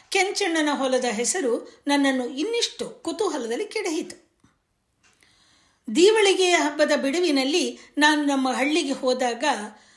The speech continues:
ಮರುದಿನವೇ ಕೆಂಚಣ್ಣನನ್ನ ನಮ್ಮ ಮನೆಗೆ ಕರೆಯಿಸಿ ಕೇಳಿದೆ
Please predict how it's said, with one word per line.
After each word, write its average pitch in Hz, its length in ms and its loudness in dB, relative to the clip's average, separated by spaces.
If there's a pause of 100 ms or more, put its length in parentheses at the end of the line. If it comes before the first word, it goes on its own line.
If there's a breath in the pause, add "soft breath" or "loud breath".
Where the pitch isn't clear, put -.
(140 soft breath)
ಮರುದಿನವೇ 339 720 2
ಕೆಂಚಣ್ಣನನ್ನ 285 800 -2
ನಮ್ಮ 262 220 -2
ಮನೆಗೆ 262 380 -4
ಕರೆಯಿಸಿ 240 500 -2
ಕೇಳಿದೆ 370 580 -6